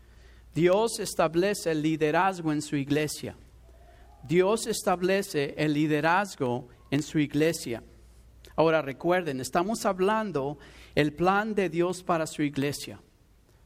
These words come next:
¿verdad? Fíjense lo que dice el versículo once. "Y él mismo constituyó". ¿Qué insti-, constituyó? Apóstoles, profetas,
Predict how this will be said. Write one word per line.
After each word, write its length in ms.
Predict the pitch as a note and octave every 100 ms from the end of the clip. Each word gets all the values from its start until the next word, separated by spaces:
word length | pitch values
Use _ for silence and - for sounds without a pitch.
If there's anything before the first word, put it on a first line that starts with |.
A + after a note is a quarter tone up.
| _ -
¿verdad? 260 | A#2+ C#3+ A3+ - - -
Fíjense 380 | - E3+ G3+ F3+
lo 140 | F3+ D#3+
que 100 | E3+
dice 240 | F3 F3
el 80 | D3
versículo 420 | D3+ F#3+ D#3+ D#3
once. 340 | E3 E3+ C3+ - -
"Y 220 | D#3 E3
él 180 | G#3+ B3+
mismo 600 | A#3+ B3 A#3+ E3+ D#3+ E3
constituyó". 1200 | F3 E3+ E3+ - F3 E3 E3 D#3 D#3+ F#3 F3 B2 - - - - - - - - - - - _ _ - - _
¿Qué 340 | - G3 A3 A3+
insti-, 460 | G#3 - G3 -
constituyó? 960 | - F3 E3+ F#3+ F3 F3 E3+ F#3+ D3+ A#2 - - - - - -
Apóstoles, 920 | C#3 C#3+ G3 G#3+ - D#3 B2+ A#2+ - - - -
profetas, 960 | D3+ D#3+ - G3+ G3 - C3 B2+ -